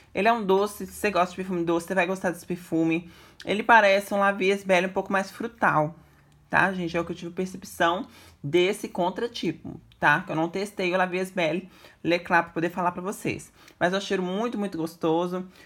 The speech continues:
Não sei se vou querer ter outro frasco desse, mas o cheiro é muito gostoso, sim. Bem na vibe, sim, pessoas que gostam de perfume doce com pegada frutal. Aí eu usei também, gente, essa semana, esse inspirado no Blue Pa-, é, no Angel,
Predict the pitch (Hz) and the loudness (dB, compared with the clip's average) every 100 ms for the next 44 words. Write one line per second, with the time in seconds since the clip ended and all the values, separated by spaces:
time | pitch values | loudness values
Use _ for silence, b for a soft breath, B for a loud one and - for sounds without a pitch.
0 | B 185 233 277 220 220 208 202 185 175 | B 0 0 2 0 0 -4 0 0 0
1 | 185 180 - 170 165 165 160 165 180 185 | -2 -2 0 0 0 -2 2 2 2 -4
2 | 202 320 - 185 175 185 233 - - 220 | -6 -6 -6 2 4 2 0 -6 -4 -2
3 | 202 202 202 220 - 202 226 - - - | -2 -4 -4 -4 -2 -4 -4 -6 -8 -10
4 | _ 147 156 - _ - 151 175 226 226 | _ -14 -14 -16 _ -6 0 2 2 0
5 | 208 190 180 - 180 185 B B B 180 | 2 0 -2 -6 -6 -8 B B B -4
6 | 180 175 175 180 - 175 180 180 170 175 | -4 0 0 0 -2 -8 -6 -2 0 0
7 | 180 165 165 175 165 165 180 185 156 - | -2 -8 -8 -4 -6 -6 -12 -6 -6 -6
8 | - _ b b b b b - 202 220 | -14 _ b b b b b 2 4 4
9 | 247 254 233 202 190 170 151 175 196 175 | 2 0 0 0 2 0 2 2 2 -2
10 | 151 139 170 - - 151 165 202 165 170 | -4 -4 -10 -12 -6 -2 0 2 0 -4
11 | - - - - - - _ _ _ _ | -8 -14 -10 -10 -10 -20 _ _ _ _
12 | 170 202 208 202 202 180 180 190 190 160 | 0 0 -2 -2 4 4 4 -2 -4 -2
13 | 180 196 170 - 156 175 190 170 185 196 | 0 0 -2 0 0 2 2 2 0 -2
14 | 202 | -4